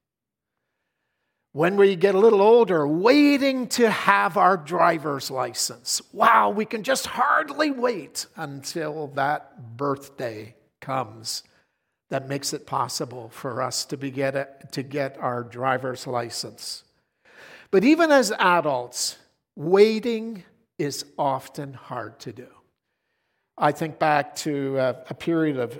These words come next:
a quite long delay that happened in our life. Uh, some of you have been in the church for a while. You remember, um, uh, years ago, I was an associate pastor at the church here.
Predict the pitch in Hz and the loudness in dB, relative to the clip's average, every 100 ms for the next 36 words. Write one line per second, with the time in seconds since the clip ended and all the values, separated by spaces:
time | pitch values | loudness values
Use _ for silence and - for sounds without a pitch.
0 | - 196 - 185 170 143 139 147 147 151 | -14 -14 -2 -2 0 -4 -2 -4 -4 -6
1 | 147 139 127 123 117 113 127 139 151 127 | -6 -8 -12 -14 -14 -8 -6 -2 -4 -4
2 | 117 120 131 127 135 - 135 127 131 143 | -8 -6 -6 -2 -4 -4 -10 -8 -4 -2
3 | 147 135 156 - - _ _ _ _ _ | 0 -2 -2 -6 -18 _ _ _ _ _
4 | _ _ - 139 131 - 220 214 180 208 | _ _ -6 -4 -2 2 4 4 2 2
5 | 196 160 170 175 165 160 - 165 156 - | 2 2 -4 -4 -6 -8 -6 -6 -6 -6
6 | 147 139 139 143 143 147 143 147 143 160 | -4 -2 0 0 -2 -4 -4 -4 -4 -4
7 | 196 180 160 139 123 120 113 - _ _ | -6 -6 -6 -6 -8 -10 -16 -20 _ _
8 | _ _ _ _ 139 131 127 127 131 123 | _ _ _ _ -6 -6 -6 -8 -10 -18
9 | _ _ _ _ 147 135 139 160 196 - | _ _ _ _ -4 -4 -2 0 0 0
10 | 160 143 131 135 143 139 147 151 156 135 | -2 0 0 -2 0 -2 0 -4 -6 -10
11 | 135 - 165 160 131 - 127 123 - 143 | -10 -4 -4 -4 -10 -8 -6 -6 -10 -10
12 | 131 131 220 - 147 127 - 131 117 123 | -12 -12 -16 -10 -10 -10 -14 -14 -14 -16